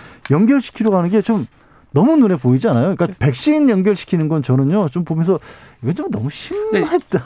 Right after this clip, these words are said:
Speaker 2: 이해는 됩니다. 이해는 뭐 제 개인적 얘기가 좀 그런데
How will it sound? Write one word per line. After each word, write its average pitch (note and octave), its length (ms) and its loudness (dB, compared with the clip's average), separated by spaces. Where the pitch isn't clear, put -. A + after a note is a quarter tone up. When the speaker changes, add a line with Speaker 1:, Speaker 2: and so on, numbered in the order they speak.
Speaker 2:
이해는 C4+ 920 2
됩니다. B2+ 400 -4
이해는 D3+ 320 -8
뭐 B2+ 100 -6
제 B2+ 140 -12
개인적 G#3+ 320 -2
얘기가 F#3+ 180 -2
좀 D3 140 -4
그런데 C3+ 480 -4